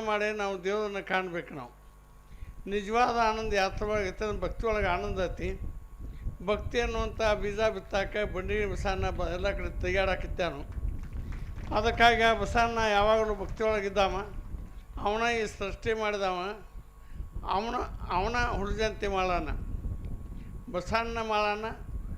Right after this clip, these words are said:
ಶಿವನ, ಸಿದ್ದಣ್ಣ ಶಿವ.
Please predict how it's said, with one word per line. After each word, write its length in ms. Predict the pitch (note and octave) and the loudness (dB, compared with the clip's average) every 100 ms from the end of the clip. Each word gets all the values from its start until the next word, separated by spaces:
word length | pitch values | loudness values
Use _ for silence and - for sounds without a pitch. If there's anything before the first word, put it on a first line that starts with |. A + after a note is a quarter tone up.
| - | -2
ಶಿವನ, 440 | - G#3 A#3 - - A3+ - - - - - - - | 0 2 2 0 -2 -4 -4 -6 -6 -8 -8 -8 -6
ಸಿದ್ದಣ್ಣ 600 | - G#3 G3+ A#3 A#3 A#3 | -4 -2 0 2 2 0
ಶಿವ. 240 | G#3+ G#3 | -4 0